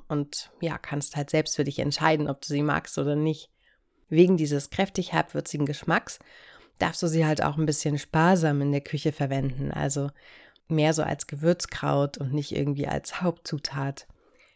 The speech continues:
Aber ansonsten ist sie wirklich super lecker zum Würzen von allen möglichen Soßen oder Dressings und, äh, passt super gut in Salate und in Brotaufstriche rein und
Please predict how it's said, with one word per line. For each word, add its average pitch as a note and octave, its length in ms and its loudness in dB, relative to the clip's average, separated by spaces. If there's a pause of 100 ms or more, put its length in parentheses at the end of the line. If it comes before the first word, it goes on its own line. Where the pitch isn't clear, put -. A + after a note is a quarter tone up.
(140)
Aber D#3+ 160 2
ansonsten D3+ 420 2
ist F#3 100 -2
sie F3 100 -4
wirklich F3+ 320 -4
super G#3+ 340 2
lecker F3+ 360 2
zum E3 240 0
Würzen E3+ 360 2
von D#3+ 200 -2
allen D#3+ 200 2
möglichen E3 380 0
Soßen E3 460 -2
oder D#3 180 0
Dressings D#3 720 0
und, D3 320 -4
äh, - 180 -2 (140)
passt - 460 -8
super E3+ 240 2
gut D#3+ 200 -4
in D#3+ 140 0
Salate D#3+ 580 4
und D3+ 180 0
in E3+ 120 2
Brotaufstriche - 800 -2
rein D3 360 4
und D3+ 280 -2